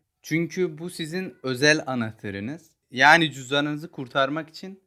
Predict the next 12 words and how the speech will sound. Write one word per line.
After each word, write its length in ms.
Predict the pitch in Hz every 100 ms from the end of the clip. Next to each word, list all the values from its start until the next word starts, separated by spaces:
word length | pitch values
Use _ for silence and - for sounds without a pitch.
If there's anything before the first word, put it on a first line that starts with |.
| _ -
gerekli 420 | 123 120 120 135
olan 320 | 113 98 95
bir 60 | 98
şey 180 | 104
arkadaşlar. 760 | 98 95 104 123 - 165 165 _ _ _ -
Evet, 360 | 151 156 -
Clorio 600 | 170 170 165 165 170 170 - 127
cüzdanı 480 | 139 131 143 143 147
bu 80 |
kadar 360 | - 135 135 123
kolay 280 | 123 120 143
oluşturuluyor. 800 | 147 151 - 151 156 156 156